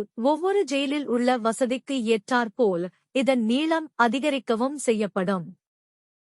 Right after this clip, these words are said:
தூக்கு கயிற்றின் மொத்த எடை நூற்று ஐம்பது கிலோ வரை இருப்பது உண்டு. விசேஷ தொழில்நுட்ப முறையில் இந்த கயிறு தயாரிக்கப்படும்.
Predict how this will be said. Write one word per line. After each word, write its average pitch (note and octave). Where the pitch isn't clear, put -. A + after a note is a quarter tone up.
தூக்கு F4+
கயிற்றின் C4+
மொத்த G#3+
எடை A3+
நூற்று C#4+
ஐம்பது C4+
கிலோ A#3+
வரை A#3
இருப்பது B3
உண்டு. F#3+
விசேஷ E4
தொழில்நுட்ப C4
முறையில் A3+
இந்த A#3
கயிறு B3+
தயாரிக்கப்படும். G3